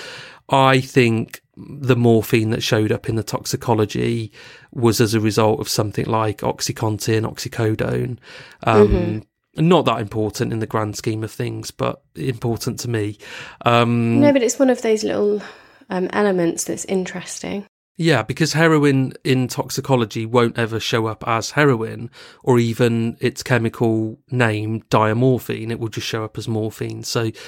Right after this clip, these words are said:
Speaker 1: it's always a difficult one. She could have been taking morphine, to be fair.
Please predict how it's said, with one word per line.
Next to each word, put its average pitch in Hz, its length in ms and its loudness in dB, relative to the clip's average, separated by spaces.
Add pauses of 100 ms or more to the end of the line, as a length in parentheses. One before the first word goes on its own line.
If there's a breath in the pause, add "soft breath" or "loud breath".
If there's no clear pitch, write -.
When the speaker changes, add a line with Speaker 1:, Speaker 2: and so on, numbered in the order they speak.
(320 loud breath)
Speaker 1:
it's 135 140 0
always 123 240 6
a 113 60 0
difficult 117 300 0
one. 113 140 2
She 156 140 -2
could 196 160 4
have 190 100 2
been 120 140 2
taking 110 320 -2
morphine, 117 720 0
to - 120 -6
be 113 140 -2
fair. 117 460 -8